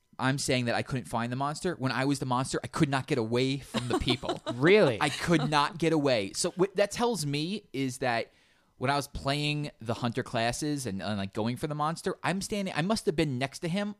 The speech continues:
Speaker 1: all the time and just not noticing or not looking in the right direction.
Speaker 2: Yeah, because someone has, like, a sonar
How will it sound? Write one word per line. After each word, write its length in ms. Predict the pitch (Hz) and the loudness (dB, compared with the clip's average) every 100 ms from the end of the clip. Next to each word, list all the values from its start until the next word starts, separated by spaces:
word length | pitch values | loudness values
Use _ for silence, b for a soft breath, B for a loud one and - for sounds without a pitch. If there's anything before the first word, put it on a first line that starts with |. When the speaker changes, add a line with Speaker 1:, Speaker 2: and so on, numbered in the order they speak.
| - | 2
Speaker 1:
all 220 | 147 156 | 6 6
the 80 | 147 | 4
time 600 | - 165 151 107 95 98 b b b b | -4 0 0 0 -4 -8 b b b b
and 440 | 120 117 110 107 101 - | -2 0 0 -2 -6 -6
just 380 | 120 147 139 - - | 4 4 4 -6 -8
not 420 | 117 127 131 - | -2 0 0 0
noticing 560 | 123 123 123 - 101 | 4 4 4 0 -4
or 80 | 92 | -4
not 220 | 107 135 | -4 -2
looking 400 | 139 147 143 147 | 2 2 4 0
in 80 | 139 | 0
the 80 | 127 | 2
right 220 | 120 120 | 4 2
direction. 400 | - 110 104 202 | 0 0 0 4
Speaker 2:
Yeah, 60 | 180 | 4
because 280 | - 143 - | 6 4 4
someone 300 | 185 202 170 | 4 4 4
has, 220 | 131 123 | 4 4
like, 140 | 120 | 0
a 60 | 104 | 0
sonar 800 | - 139 151 156 117 107 104 | 0 2 2 2 0 -2 -4